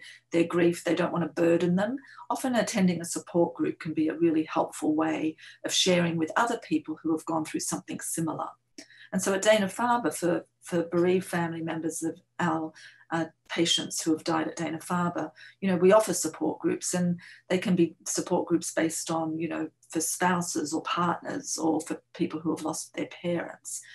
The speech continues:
So being able to share that experience can help people feel less isolated. And as I'll talk about in a minute, that isolation that is normal with grief is even more magnified at this time during the pandemic,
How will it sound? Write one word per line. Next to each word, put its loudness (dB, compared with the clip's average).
So 2
being 6
able 4
to -2
share 4
that 0
experience -2
can -6
help -8
people -8
feel 0
less -10
isolated. -8
And 2
as 2
I'll 2
talk -2
about 4
in 2
a 0
minute, 0
that 4
isolation 4
that 0
is 0
normal 2
with 0
grief -6
is 2
even 4
more 4
magnified 0
at -6
this -2
time -6
during -4
the -10
pandemic, -6